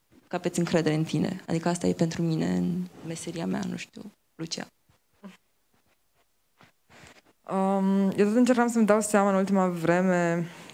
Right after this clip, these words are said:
Speaker 2: legat de, uneori am senzația că mă simt mai safe când e vorba de bărbați, uh, cu vârstă mai mare decât mine, decât de femei. Pentru că cumva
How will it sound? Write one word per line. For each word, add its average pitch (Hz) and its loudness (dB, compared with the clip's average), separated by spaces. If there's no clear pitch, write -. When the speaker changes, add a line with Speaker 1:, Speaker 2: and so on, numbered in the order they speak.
Speaker 2:
legat 170 2
de, 160 2
uneori 240 4
am 277 0
senzația 240 2
că 208 2
mă 196 2
simt 214 0
mai 226 4
safe 202 0
când 196 0
e 190 4
vorba 190 4
de 175 2
bărbați, 165 0
uh, 170 0
cu - -4
vârstă 180 0
mai 175 2
mare 170 2
decât 165 -2
mine, 175 2
decât 196 0
de 170 2
femei. 170 0
Pentru 240 2
că 240 4
cumva 233 2